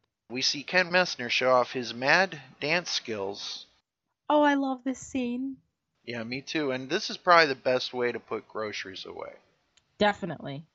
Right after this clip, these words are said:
Speaker 1: It makes the job go easier.
Speaker 2: For sure. It also makes dishwashing go by faster. <laughs>
Speaker 1: So,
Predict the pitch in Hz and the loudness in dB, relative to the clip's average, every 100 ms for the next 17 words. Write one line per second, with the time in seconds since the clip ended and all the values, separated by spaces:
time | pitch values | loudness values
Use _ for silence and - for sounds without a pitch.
0 | _ 135 123 180 - 151 135 135 123 120 | _ -8 -2 -2 -2 -10 -2 4 4 2
1 | 120 117 110 101 107 95 82 - _ _ | -4 -4 -6 -10 -14 -16 -18 -20 _ _
2 | _ _ _ _ _ _ _ _ 381 - | _ _ _ _ _ _ _ _ -2 2
3 | 415 269 170 - - _ 233 254 302 330 | 4 4 0 -8 -20 _ 2 2 2 -2
4 | 320 - 190 - 226 - - 185 180 - | -4 -8 -14 -2 -2 -2 -6 -6 -6 -10
5 | 160 160 156 156 147 - 147 156 - 170 | -8 -4 -4 -2 -6 -4 -4 -4 -6 -6
6 | 185 _ _ _ - 466 466 494 494 - | -6 _ _ _ 0 2 4 4 2 -2
7 | - - - - - - - - - - | -10 -14 -16 -16 -16 -18 -20 -20 -20 -20
8 | - - _ - _ - _ _ _ _ | -20 -20 _ -20 _ -20 _ _ _ _
9 | _ _ _ _ _ _ _ _ _ 190 | _ _ _ _ _ _ _ _ _ -4
10 | - 196 190 - | 4 4 4 0